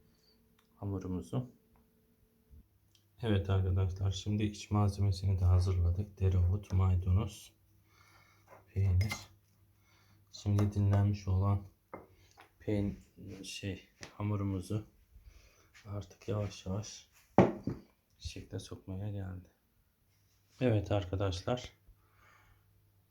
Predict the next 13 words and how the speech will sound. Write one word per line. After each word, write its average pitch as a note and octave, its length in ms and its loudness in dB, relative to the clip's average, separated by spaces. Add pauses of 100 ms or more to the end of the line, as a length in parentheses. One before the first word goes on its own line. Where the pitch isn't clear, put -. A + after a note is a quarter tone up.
(140)
poğaçalarımızı G#2 1040 -2 (640)
şekline - 680 -6
soktuk. G#2 680 -6 (1300)
İçine G2+ 460 -4
peynir, G2+ 520 0
maydanoz, G2 960 -2
dereotunu F#2 640 0
da F2+ 280 2 (140)
doldurduk. F2+ 800 0 (960)
Tabii - 240 -14
içine G#2 380 -6
ben G2+ 220 -2
birazcık G2+ 640 -4